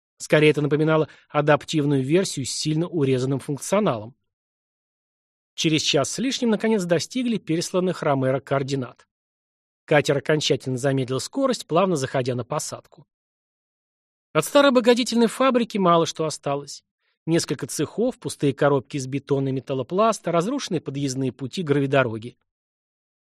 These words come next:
"Заброшенная дыра!" — ругнулся Сол, первым спрыгивая из распахнутых створок атмосферника. Рифленые ботинки техника врезались в землю, вверх взметнулись фонтанчики пыли. Я огляделся.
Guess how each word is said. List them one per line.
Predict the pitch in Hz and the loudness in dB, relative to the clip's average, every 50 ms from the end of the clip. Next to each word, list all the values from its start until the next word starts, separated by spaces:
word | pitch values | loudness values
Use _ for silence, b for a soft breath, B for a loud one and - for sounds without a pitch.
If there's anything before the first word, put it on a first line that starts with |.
| _ _ - | _ _ -8
"Заброшенная | 190 180 208 233 226 247 254 247 240 - - 240 233 226 226 220 | -2 0 0 0 0 2 2 2 2 2 2 -2 -2 -2 -2 -2
дыра!" — | 208 247 247 240 220 170 113 101 110 _ - | 0 2 4 4 4 2 2 -2 -4 _ -2
ругнулся | 151 156 156 156 151 151 143 127 - 143 | 2 2 2 4 2 2 2 0 -2 -6
Сол, | 127 - - 180 202 226 214 b b b b b b | -8 -4 0 0 0 0 -2 b b b b b b
первым | - 294 294 269 233 185 | -2 0 0 2 2 0
спрыгивая | - - - - 180 208 190 180 175 160 | -2 -2 -4 0 0 0 0 2 0 0
из | 135 131 | 0 2
распахнутых | 139 131 - - - 160 147 - 143 127 - 135 - | -2 -2 -2 0 0 0 0 0 -6 -8 -6 -8 -8
створок | - - 135 139 156 156 147 - - | -8 -6 0 2 2 2 0 -2 -8
атмосферника. | - 139 147 156 - - - 123 107 104 113 - - - - _ _ _ _ _ _ _ _ _ _ _ _ _ _ _ _ _ - | -4 -4 -2 -2 -4 -6 -8 -10 -10 -10 -14 -16 -16 -20 -20 _ _ _ _ _ _ _ _ _ _ _ _ _ _ _ _ _ -4
Рифленые | 143 143 147 - - 156 151 151 147 143 139 | 0 0 0 2 4 4 4 4 4 2 2
ботинки | 139 143 139 139 - 151 131 - 143 123 | 2 2 2 2 0 -4 -4 -4 -8 -8
техника | - - 170 151 - 160 143 - 143 | -2 0 0 0 0 -4 -6 -4 -2
врезались | 131 135 139 127 135 139 139 139 139 139 | 0 0 0 2 2 2 2 2 -2 -4
в | 147 | -6
землю, | 147 165 151 127 123 120 120 - b b b b b b - | -4 -2 -2 -2 -2 -2 -6 -8 b b b b b b -8
вверх | 139 139 156 226 294 285 226 | -6 -4 0 0 0 0 0
взметнулись | 165 147 151 147 139 - - 151 165 196 208 - | -2 -2 0 0 0 0 -2 -2 -2 -2 -2 -2
фонтанчики | - - - 117 - - 127 127 123 - - - - - - | -2 0 0 0 0 -2 -4 -2 -2 -4 -4 -6 -8 -14 -8
пыли. | - 120 110 117 139 _ _ _ _ _ _ _ _ _ _ _ _ _ _ _ - | -8 -8 -8 -8 -12 _ _ _ _ _ _ _ _ _ _ _ _ _ _ _ -4
Я | 127 143 170 214 | 0 2 2 4
огляделся. | 226 254 269 247 175 135 117 113 - - - 151 | 2 0 -2 -2 -4 -4 -6 -6 -8 -10 -12 -12